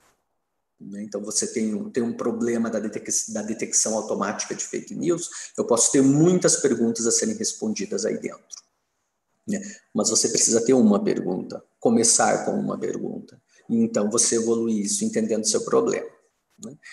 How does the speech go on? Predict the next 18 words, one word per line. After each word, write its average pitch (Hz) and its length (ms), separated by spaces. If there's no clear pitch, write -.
Então, - 200
aqui, 196 260
como 180 220
exemplo, 151 340
eu 156 60
coloquei, - 560
minha 123 220
pergunta 113 360
poderia 110 360
ser, 107 280
né, 107 140
como 131 200
identificar 120 480
fake 117 320
news 104 280
de 117 120
forma 101 280
automática, 107 760